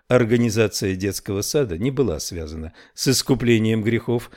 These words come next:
она была связана с приличиями. Это казалось естественным, очевидным и важным.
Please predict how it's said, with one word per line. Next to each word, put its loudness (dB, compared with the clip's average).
она 4
была 4
связана 0
с -6
приличиями. -4
Это 4
казалось 0
естественным, -2
очевидным 2
и 2
важным. -2